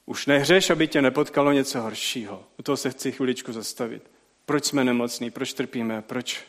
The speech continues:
se děje to a to a to? Máme na to odpověď? Někdy ano, někdy ne. Od té doby, co máme knihu Job,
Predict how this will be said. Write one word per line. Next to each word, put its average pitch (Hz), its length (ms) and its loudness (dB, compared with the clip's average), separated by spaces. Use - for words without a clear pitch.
se - 200 -4
děje 123 220 0
to 131 200 -2
a 120 60 -2
to 127 220 -6
a 117 60 -6
to? 110 220 -14
Máme 123 160 2
na 120 80 4
to 120 120 2
odpověď? 147 580 2
Někdy 110 220 -4
ano, 123 320 -2
někdy 110 240 -6
ne. 107 180 -4
Od 143 120 2
té 160 100 10
doby, 170 240 10
co 151 300 8
máme 139 380 10
knihu 135 320 6
Job, 139 340 8